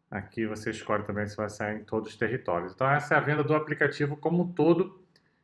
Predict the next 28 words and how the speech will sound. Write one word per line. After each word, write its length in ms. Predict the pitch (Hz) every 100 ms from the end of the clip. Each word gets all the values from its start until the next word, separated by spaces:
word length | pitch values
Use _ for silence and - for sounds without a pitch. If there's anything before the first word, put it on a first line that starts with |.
| _ _
que 160 | - 143
há 140 | 156
relatórios 720 | 160 160 143 139 135 131 120
também, 480 | - 110 104 113 110
né, 160 | 95 95
de 140 | 95
venda, 720 | 92 101 123 147 139 110 98
você 240 | - 92 -
acompanha 600 | 101 - 101 - 107 107
isso 500 | 104 117 120 - 131
e 180 | 123 127
a 240 | 120 110
Apple, 160 | 113 117
acho 140 | 113
que 100 | -
de 120 | 113
mês 320 | 113 110 113 113
em 60 |
mês, 260 | 107 104 104
ela 340 | 110 110 110 - _ _ _ -
faz 200 | 95 101
a 60 |
transferência 960 | 104 110 107 - 104 95 98 98 107 101
já 200 | 92 90
pra 160 | -
conta 400 | 104 - 98 92
cadastrada, 680 | 107 101 107 - - 80 82
né? 80 | -